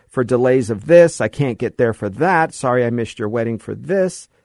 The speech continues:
Delay in that shipment. Whatever it is, it's always gonna be. Now, some of it is righteous, of course. When you shut down the, the system, economically speaking, you're gonna wait longer for the things that you like.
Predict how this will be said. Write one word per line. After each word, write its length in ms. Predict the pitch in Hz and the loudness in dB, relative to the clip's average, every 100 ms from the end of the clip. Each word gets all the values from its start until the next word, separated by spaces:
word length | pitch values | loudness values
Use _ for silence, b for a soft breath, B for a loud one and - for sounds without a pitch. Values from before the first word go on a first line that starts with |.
| _ _ _ _ _ _ - | _ _ _ _ _ _ -6
Delay 360 | 120 123 135 | -2 0 2
in 80 | 127 | 0
that 140 | 120 110 | -2 -6
shipment. 560 | - 202 - 170 175 - | -2 -2 -2 -8 -8 -8
Whatever 380 | 120 135 208 240 | 0 4 6 8
it 100 | 196 | 8
is, 220 | 156 139 | 6 2
it's 140 | 123 | -4
always 420 | - 143 180 175 156 | -2 2 4 4 2
gonna 160 | 151 | 0
be. 60 | 127 | 0
Now, 120 | 135 | -2
some 260 | - 320 233 | -2 0 2
of 80 | |
it 120 | 135 117 | 2 2
is 100 | 113 | 0
righteous, 420 | 185 123 131 - | 0 0 -4 -8
of 120 | - | -2
course. 500 | - - - - - _ _ _ - | 2 2 0 -16 -20 _ _ _ -8
When 100 | 135 | -4
you 80 | 131 | -4
shut 260 | 190 - | -4 -4
down 460 | 156 156 147 127 117 _ _ _ _ _ _ _ _ _ - | 0 2 2 0 -4 _ _ _ _ _ _ _ _ _ -4
the, 220 | 127 113 | -2 -2
the 160 | 120 | -2
system, 680 | 113 - 247 - 95 95 190 - _ _ _ _ _ _ _ _ _ _ _ _ | -2 2 2 2 -4 -4 -6 -10 _ _ _ _ _ _ _ _ _ _ _ _
economically 580 | 123 131 123 139 135 117 | -2 2 2 2 0 -2
speaking, 560 | - 104 92 123 190 - | -4 -6 -6 -6 -8 -8
you're 140 | 147 151 | -8 -2
gonna 140 | 208 | 0
wait 220 | 160 233 | 0 0
longer 300 | 139 107 104 | 0 0 -2
for 160 | 101 113 | -4 -4
the 100 | 104 | -4
things 280 | 135 120 101 | -2 -4 -4
that 100 | - | -6
you 100 | 110 | -6
like. 300 | 90 - | -6 -10